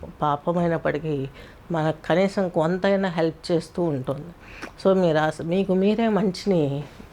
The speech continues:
ఎంచుకుని ముందు అడుగేస్తారు. తద్మూలకంగా మీకు మంచి ఖచ్చితంగా జరుగుతుంది. కర్కాటక రాశులకి మీకు ఈ మరలా రిలీజ్ చేస్తాను ఇంకో షా-, పాఠ్యాంశంలో. రుజువు ఈయన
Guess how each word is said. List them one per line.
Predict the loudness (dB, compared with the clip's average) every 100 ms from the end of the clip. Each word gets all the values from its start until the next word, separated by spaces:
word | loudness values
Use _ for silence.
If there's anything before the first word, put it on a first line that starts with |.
| -16 -16 -4
ఎంచుకుని | 0 2 0 2 2 2
ముందు | 0 2 4 6
అడుగేస్తారు. | 4 2 -2 -4 -4 -4 -6 -20 -20 -20 -6 -2
తద్మూలకంగా | 2 4 4 4 4 2 2 2
మీకు | 2 0
మంచి | -2 -2 -2 -2
ఖచ్చితంగా | -2 -2 -2 0 0 -2
జరుగుతుంది. | -2 -4 -2 -6 -8 -8 -8 -8 -12 -18 -20 -18 -4
కర్కాటక | -2 2 2 2 2
రాశులకి | 2 0 -2 -4 -2 -4
మీకు | -4 -4 -4 -4 -6
ఈ | -4 -4 -6 -4
మరలా | -2 2 2 2
రిలీజ్ | 0 -2 -4 -4
చేస్తాను | -4 -6 -6 -6
ఇంకో | -8 -6 -6 -8 -16 -18 -8
షా-, | -6 -4 -4
పాఠ్యాంశంలో. | -4 -6 -12 -12 -8 -6 -4 -6 -10 -18 -16 -16 -18 -20 -20 -14 -10 -6 0
రుజువు | 2 4 4 4 0 -4
ఈయన | -4 -4 -4 -6 -8